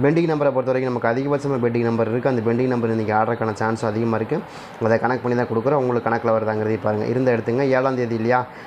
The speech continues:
ஏழாம் தேதி உங்களுக்கு மேக்ஸிமம் அந்த மாதிரி மேட்ச் செட் ஆகிறதுக்கு வாய்ப்பு இருக்கு. அதை கணக்கு பண்ணி தான் கொடுக்குறோம். சரிங்களா? ஏன்னா, உங்களுக்கு தெரியும் நினைக்கிறேன், ஏழாம் தேதியும் அதே மாதிரி வின்வின் கம்பெனி வந்து ஒரு சில நம்பர்கள், ஏழாம் நம்பர், இந்த மாதிரி நம்பர்லாம் அடிக்கிறது ரொம்ப ஸ்ட்ராங்கா அடிப்பாங்க. அந்த மாதிரி அடிக்கிறதுக்கு வாய்ப்பு இருக்கு. அதே மாதிரி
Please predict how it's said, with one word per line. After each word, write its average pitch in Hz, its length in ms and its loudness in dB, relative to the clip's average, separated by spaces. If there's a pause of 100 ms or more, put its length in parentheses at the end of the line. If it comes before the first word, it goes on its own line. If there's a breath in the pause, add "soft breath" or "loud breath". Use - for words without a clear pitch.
(100)
ஏழாம் 143 220 4
தேதி 143 180 -2
உங்களுக்கு 131 300 0
மேக்ஸிமம் 123 240 -2
அந்த 127 180 0
மாதிரி 117 220 2
மேட்ச் 113 140 -2
செட் 120 200 -2
ஆகிறதுக்கு 123 260 2
வாய்ப்பு 113 260 -2
இருக்கு. 113 160 0
அதை 113 120 2
கணக்கு 107 260 -4
பண்ணி 110 140 0
தான் 107 120 -2
கொடுக்குறோம். 104 320 -2
சரிங்களா? 131 320 0 (380 loud breath)
ஏன்னா, 165 220 4
உங்களுக்கு 151 280 0
தெரியும் 156 260 -2
நினைக்கிறேன், 143 260 0
ஏழாம் 147 360 2
தேதியும் 135 340 -2
அதே 135 200 2
மாதிரி 131 220 2
வின்வின் 147 380 0
கம்பெனி 131 260 0
வந்து 127 240 0
ஒரு 139 120 0
சில 147 160 -2
நம்பர்கள், 127 380 0 (340 loud breath)
ஏழாம் 135 260 4
நம்பர், 123 260 0
இந்த 123 120 -2
மாதிரி 120 200 0
நம்பர்லாம் 120 160 -2
அடிக்கிறது 127 440 0
ரொம்ப 127 340 0 (260)
ஸ்ட்ராங்கா - 140 -4
அடிப்பாங்க. 127 400 2
அந்த 113 280 0
மாதிரி 120 180 0
அடிக்கிறதுக்கு 113 280 0
வாய்ப்பு 107 220 -2
இருக்கு. 104 180 0
அதே 139 140 2
மாதிரி 139 260 0